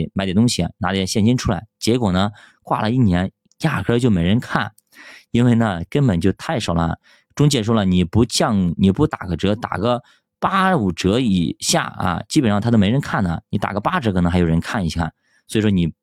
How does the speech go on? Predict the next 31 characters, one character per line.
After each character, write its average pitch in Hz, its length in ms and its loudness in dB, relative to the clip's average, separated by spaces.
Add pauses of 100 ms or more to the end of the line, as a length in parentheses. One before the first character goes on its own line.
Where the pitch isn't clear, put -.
(100)
不 104 100 2
降 107 240 0
价， 90 300 -4
根 127 180 0
本 85 180 -2 (140)
看 92 320 -4
都 82 100 2
没 80 120 4
人 78 120 0
看。 90 220 -6 (380)
所 139 120 -2
以 151 180 2
房 131 260 0
子 185 80 4
你 147 60 4
要 110 100 2
想 87 160 -4
交 98 120 0
易， 95 100 0
你 82 60 -2
想 98 200 -2
短 - 200 -4
期 - 120 0
内 143 100 4
交 92 140 2
易， 82 160 -4 (100)
非 139 140 0
常 - 160 -2
的 80 100 0
难 76 160 -2
啊。 - 240 -2